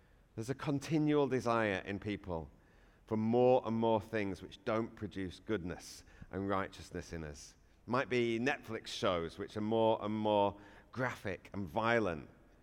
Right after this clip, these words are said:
and sexually explicit and depraved. And there's just that continual lust for more, more nudity in shows, more violence. Teenagers are drawn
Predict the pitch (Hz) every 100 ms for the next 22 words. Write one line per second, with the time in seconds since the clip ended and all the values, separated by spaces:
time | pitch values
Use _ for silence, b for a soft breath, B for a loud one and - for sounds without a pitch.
0 | _ 90 101 95 - 123 - 104 101 -
1 | - 107 - 85 76 - b b b 92
2 | 92 - 110 101 82 76 - - b b
3 | b - 120 120 147 - 127 - 147 127
4 | 147 143 135 120 110 123 117 - - -
5 | B B - 113 110 117 107 85 78 B
6 | B 110 127 131 123 107 120 127 120 113
7 | 104 98 98 - 104 92 90 101 120 117
8 | 82 110 120 120 101 85 - - - -
9 | b b b b b b _ - 170 151
10 | 127 - 95 95 98 101 92